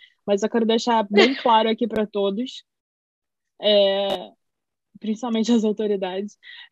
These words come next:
que apesar de eu ter a carteira, como eu sou uma péssima motorista, eu não dirijo.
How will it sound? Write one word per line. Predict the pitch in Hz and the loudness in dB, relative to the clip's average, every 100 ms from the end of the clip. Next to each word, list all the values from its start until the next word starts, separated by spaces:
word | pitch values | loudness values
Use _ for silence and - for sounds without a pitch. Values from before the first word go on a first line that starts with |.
| 233 | -4
que | - 285 311 269 - _ _ _ | 2 4 4 2 -4 _ _ _
apesar | - 339 240 240 | 0 4 4 4
de | 247 | 2
eu | |
ter | 247 | 2
a | 254 | 0
carteira, | 254 226 247 262 247 | 0 0 2 2 2
como | 214 247 247 262 254 | -4 -6 -6 -6 -6
eu | 226 233 | -6 -6
sou | 247 | -6
uma | 233 - | -6 -4
péssima | 269 247 220 - 233 214 220 | -2 -2 -4 -8 -6 -4 -2
motorista, | 220 226 226 240 294 | -2 -2 -2 0 -2
eu | |
não | 294 | -2
dirijo. | 302 320 269 214 190 180 | 0 0 2 -2 -2 -8